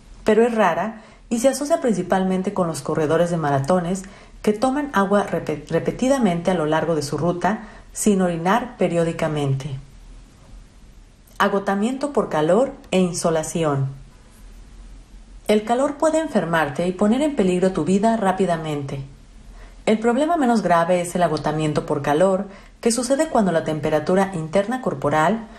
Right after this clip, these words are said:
comienza a elevarse demasiado. Puedes sentirte fatigado y mareado repentinamente a medida que aumenta la presión arterial,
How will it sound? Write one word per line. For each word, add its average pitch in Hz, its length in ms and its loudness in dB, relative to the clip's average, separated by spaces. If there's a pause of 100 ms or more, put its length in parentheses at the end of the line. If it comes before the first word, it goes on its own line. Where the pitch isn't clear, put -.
(180)
comienza 262 540 2
a 285 40 0
elevarse 170 400 2
demasiado. 151 680 -4 (880)
Puedes 269 260 2
sentirte 185 480 -2
fatigado 175 720 2
y 185 100 -4
mareado 160 400 0
repentinamente 170 1160 0
a 202 100 2
medida 233 340 2
que 208 80 2
aumenta 165 400 0
la 175 100 2
presión 147 320 -4
arterial, 147 580 0